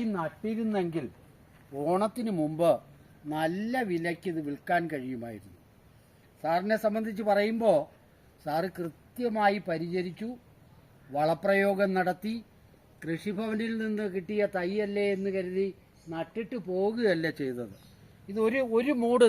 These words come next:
നിങ്ങളൊന്ന് ശ്രദ്ധിക്കുക. ഇത് ഒരൊറ്റ തൈയാണ്. ഇതിൽ നിന്ന് വന്നേക്കുന്ന ബ്രാഞ്ചസ്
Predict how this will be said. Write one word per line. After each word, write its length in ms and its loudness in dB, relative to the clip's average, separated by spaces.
നിങ്ങളൊന്ന് 440 6
ശ്രദ്ധിക്കുക. 460 -2
ഇത് 180 4
ഒരൊറ്റ 460 8
തൈയാണ്. 440 6
ഇതിൽ 180 8
നിന്ന് 240 8
വന്നേക്കുന്ന 500 8
ബ്രാഞ്ചസ് 680 10